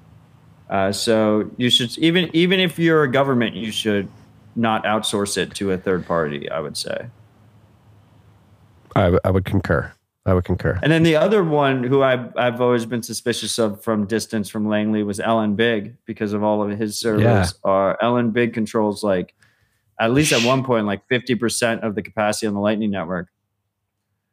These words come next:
Speaker 1: Um, but I was talking to, uh, the Simple Bitcoin Wallet,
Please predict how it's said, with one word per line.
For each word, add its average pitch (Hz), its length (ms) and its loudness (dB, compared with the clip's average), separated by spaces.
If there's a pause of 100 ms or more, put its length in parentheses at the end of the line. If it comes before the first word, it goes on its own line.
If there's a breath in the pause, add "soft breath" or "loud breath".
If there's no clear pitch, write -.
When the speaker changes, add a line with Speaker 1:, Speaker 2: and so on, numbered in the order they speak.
(680)
Speaker 1:
Um, 95 680 0 (360)
but 117 120 2
I 120 100 4
was 143 160 2
talking 135 440 2
to, 117 580 2
uh, 104 240 4
the 104 120 -2
Simple 110 460 -2
Bitcoin 110 460 0
Wallet, 101 600 0